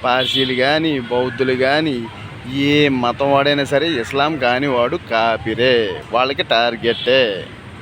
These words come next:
మీకు ఇంకా ఏం మార్కాసగలరా మీరు? మొత్తం మన సనాతన ధర్మమే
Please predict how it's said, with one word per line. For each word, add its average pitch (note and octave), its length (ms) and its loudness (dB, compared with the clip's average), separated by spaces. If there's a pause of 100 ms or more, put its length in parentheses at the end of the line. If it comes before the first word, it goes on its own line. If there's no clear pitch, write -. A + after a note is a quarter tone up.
(440)
మీకు G#3 320 0
ఇంకా G#2+ 420 0 (380)
ఏం A3 180 -2 (160)
మార్కాసగలరా E3 840 2 (120)
మీరు? D3+ 240 -2 (1400)
మొత్తం B2 320 -4 (100)
మన C3+ 100 2 (140)
సనాతన C#3 480 2 (240)
ధర్మమే D#3 400 2